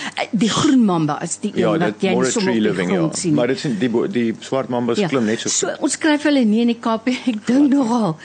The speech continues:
Speaker 1: dit is iets, dit is iets om te onthou. Kyk, jy het nou, nou, nou gepraat van die Kaapse kobra wat ons hier kry.
Speaker 2: Yes.
Speaker 1: Maar hy spoeg nie.
Speaker 2: Nee.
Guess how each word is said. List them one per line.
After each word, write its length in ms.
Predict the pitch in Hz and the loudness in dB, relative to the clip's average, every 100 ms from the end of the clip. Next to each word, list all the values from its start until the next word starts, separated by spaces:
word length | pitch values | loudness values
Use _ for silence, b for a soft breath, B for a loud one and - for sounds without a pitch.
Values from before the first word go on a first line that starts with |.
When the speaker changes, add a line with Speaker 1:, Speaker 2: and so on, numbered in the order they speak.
| B B B | B B B
Speaker 1:
dit 240 | 208 208 | 0 0
is 160 | 226 - | -2 -2
iets, 400 | 214 185 - - 170 | -4 -4 -4 -4 -2
dit 240 | 180 180 | -4 -4
is 160 | 196 - | -6 -6
iets 220 | 196 - | -8 -2
om 240 | 196 185 185 | 0 0 -2
te 120 | 190 | -2
onthou. 380 | 190 170 156 147 B B | -2 -2 -4 -4 B B
Kyk, 220 | - 269 208 | -4 -2 0
jy 60 | |
het 140 | 208 208 | 0 2
nou, 140 | 302 | 4
nou, 160 | 285 285 | 6 6
nou 160 | 262 262 | 4 2
gepraat 500 | 226 - 240 233 - | -2 -2 0 0 -2
van 220 | 233 208 | 0 2
die 160 | 208 - | 0 0
Kaapse 360 | 247 226 - | -2 -2 -4
kobra 440 | - 254 208 202 175 | 0 0 2 2 0
wat 220 | 170 160 | 0 -2
ons 140 | 175 | -4
hier 180 | 175 170 - | -2 -2 0
kry. 280 | 160 151 - | -2 -2 -4
Speaker 2:
Yes. 180 | - - | -6 -2
Speaker 1:
Maar 120 | 262 208 | 0 2
hy 180 | 202 | 2
spoeg 460 | 269 - - 214 139 | 0 -2 -2 -2 0
nie. 280 | 165 175 151 95 | 2 2 2 -2
Speaker 2:
Nee. 200 | 90 | -6